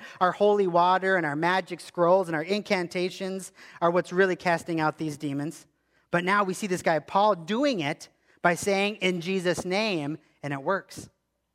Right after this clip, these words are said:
So they foolishly try and use Jesus like a magic trick. They try and take his name for themselves in order to gain power, influence, and wealth. And what happens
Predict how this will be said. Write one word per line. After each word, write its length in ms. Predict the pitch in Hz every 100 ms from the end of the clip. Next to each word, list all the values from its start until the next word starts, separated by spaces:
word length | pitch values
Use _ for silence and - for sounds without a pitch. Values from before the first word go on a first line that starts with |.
| _ _ _
So 140 | - 180
they 120 | 185
foolishly 680 | 180 - 277 302 226 170 156
try 360 | - 170 175 196
and 220 | 190 175
use 260 | 175 170
Jesus 760 | 147 170 240 160 131 147 - - _ _ _ _ -
like 160 | 143
a 60 | 160
magic 440 | 165 196 175 147
trick. 320 | - 123 - _ _ - -
They 100 | 175
try 200 | 170 196
and 100 | 196
take 200 | 233 233
his 200 | 220 175
name 260 | 196 220 226
for 320 | - 226 247
themselves 720 | 247 262 254 170 151 156 160
in 140 | 156
order 320 | 160 165 180 180 _ _ -
to 100 | 185
gain 380 | 160 156 156 156
power, 580 | - 202 196 135 - _ _ _ _ _ -
influence, 720 | 214 220 - 127 120 - - _ _ _ _ -
and 160 | 143 139
wealth. 480 | 151 139 - - _ _ _ _ _ _ _ _ _ _ _
And 100 | 151
what 120 | 160 147
happens 520 | 175 190 285 330